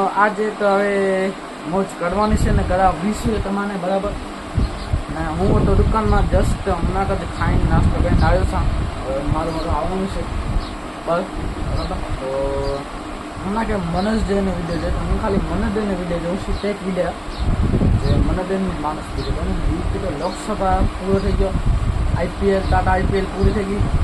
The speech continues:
લોકસભા પૂરી થઈ ગઈ, વોટિંગ, બરાબર? હવે ખાલી તમે મહેનત કરો અને વીડિયો બનાવો. હવે, હવે જો નથી કોઈ આવવાનું, કોઈ સરકાર તો કોઈ આપણે કામ કરવા આવવાની નથી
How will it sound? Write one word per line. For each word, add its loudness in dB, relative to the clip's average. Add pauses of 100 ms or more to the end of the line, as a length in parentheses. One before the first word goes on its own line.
(320)
લોકસભા 0
પૂરી 4
થઈ 6
ગઈ, 2 (720)
વોટિંગ, -2
બરાબર? -6 (1500)
હવે 0
ખાલી 0
તમે -2 (120)
મહેનત -2
કરો 0
અને -4
વીડિયો 0
બનાવો. -4
હવે, 2 (480)
હવે -4
જો -4 (440)
નથી -4
કોઈ 2
આવવાનું, 2
કોઈ -4 (200)
સરકાર -2
તો -4
કોઈ -4
આપણે -4 (260)
કામ -4
કરવા -2
આવવાની 0
નથી -6